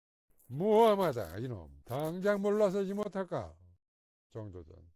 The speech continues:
물러설 사람은 소인이 아니라 상공들이오이다. 공민왕, 음성 효과. 왼소로 아니라 사신을 제외한 모든 사람이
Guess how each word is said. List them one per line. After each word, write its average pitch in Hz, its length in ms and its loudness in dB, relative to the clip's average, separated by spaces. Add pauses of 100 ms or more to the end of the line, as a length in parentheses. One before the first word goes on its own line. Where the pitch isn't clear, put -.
(480)
물러설 143 560 4
사람은 123 500 2
소인이 156 520 0
아니라 127 340 -2
상공들이오이다. 135 1120 0 (1000)
공민왕, 107 500 -12 (540)
음성 98 360 -14
효과. 82 480 -14 (880)
왼소로 120 520 -4
아니라 127 760 -4 (380)
사신을 117 420 -10
제외한 98 500 -10
모든 92 400 -14
사람이 85 420 -16